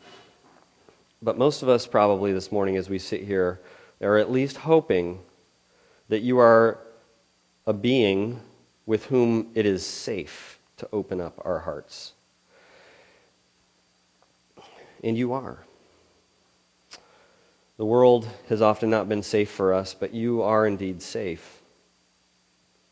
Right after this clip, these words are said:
Um, not, you wa-, might not necessarily give us what we were expecting. You might not necessarily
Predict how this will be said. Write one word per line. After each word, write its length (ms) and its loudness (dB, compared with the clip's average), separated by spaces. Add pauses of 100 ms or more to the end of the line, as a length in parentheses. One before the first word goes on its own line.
(760)
Um, 420 -4
not, 360 0
you 160 -2
wa-, 200 0
might 260 0
not 260 0
necessarily 680 0
give 220 -2
us 240 0
what 220 -2
we 180 -2
were 220 0
expecting. 840 -4 (180)
You 100 -8
might 240 -2
not 340 -4
necessarily 920 -2